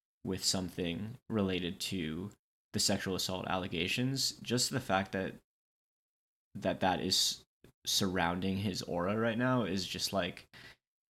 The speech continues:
I don't know how a team could sh-, just be willing to shell out that much money and tr-, obviously trading all the picks and everything for him, uh, without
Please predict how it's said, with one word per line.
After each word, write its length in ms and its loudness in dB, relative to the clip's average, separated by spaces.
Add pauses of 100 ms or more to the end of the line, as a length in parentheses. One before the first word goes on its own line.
(140)
I 100 10
don't 140 6
know 100 8
how 160 6
a 60 6
team 560 0 (280)
could 320 -2
sh-, 220 0
just 240 -4
be 120 4
willing 300 2
to 60 0
shell 320 2
out 220 0
that 180 0
much 220 -4
money 540 0
and 380 -2 (380)
tr-, 160 -8
obviously 360 0
trading 440 -2
all 220 -2
the 80 -8
picks 340 -4
and 100 0
everything 380 -2
for 260 -4
him, 360 0 (760)
uh, 260 0 (300)
without 600 0